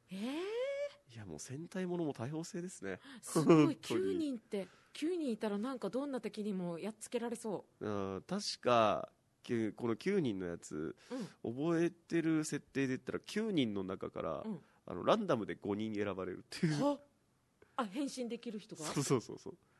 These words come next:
Speaker 2: 戦えるのが。
Speaker 1: はあ。
Speaker 2: 五人選ばれるガチャみたいなシステム。
Speaker 1: うん。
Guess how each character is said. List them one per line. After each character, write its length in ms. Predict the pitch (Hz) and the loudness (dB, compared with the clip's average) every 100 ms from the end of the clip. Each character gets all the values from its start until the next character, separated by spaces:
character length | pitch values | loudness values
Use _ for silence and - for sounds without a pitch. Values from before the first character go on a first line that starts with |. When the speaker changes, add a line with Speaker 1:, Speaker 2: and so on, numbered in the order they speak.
| _ _ | _ _
Speaker 2:
戦 280 | 139 123 123 | -2 2 2
え 40 | |
る 100 | 117 | 2
の 80 | 98 | -2
が。 160 | - - _ | -6 -12 _
Speaker 1:
は 300 | - 320 214 - | 2 4 4 0
あ。 300 | 302 277 - - - _ 117 | -4 -6 -18 -20 -20 _ -2
Speaker 2:
五 180 | 131 165 | 2 4
人 260 | 185 143 - 67 - _ 120 | 4 2 -2 -16 -20 _ 2
選 80 | 123 117 | 4 4
ば 80 | |
れ 100 | 107 | 2
る 60 | 92 90 | -2 2
ガ 140 | 196 | 4
チ 100 | - | 6
ャ 60 | 131 | 4
み 120 | 107 | 2
た 100 | 90 | -4
い 40 | |
な 80 | 82 | -6
シ 140 | - | -10
ス 60 | - | -2
テ 100 | 143 | 2
ム。 80 | 156 | 6
Speaker 1:
う 40 | |
ん。 40 | 208 | 6